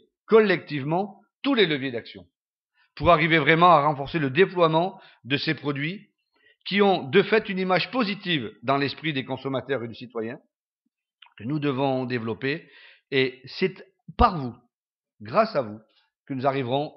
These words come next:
à accentuer, à améliorer le, le déploiement de, de ces produits. En tout cas, sachez que l'État est à vos côtés, sachez que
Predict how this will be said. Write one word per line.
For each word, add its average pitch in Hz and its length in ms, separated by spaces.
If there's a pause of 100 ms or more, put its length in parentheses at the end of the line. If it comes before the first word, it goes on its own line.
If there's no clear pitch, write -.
à 117 400
accentuer, 135 720
à 110 80
améliorer 117 420
le, 104 120
le 104 200
déploiement 117 440
de, 101 220
de 104 120
ces 110 160
produits. 110 400 (340)
En 135 80
tout 156 120
cas, 175 120
sachez 180 400
que 143 120
l'État 156 400
est 139 120
à 139 60
vos 127 120
côtés, 131 280
sachez 165 320
que 127 260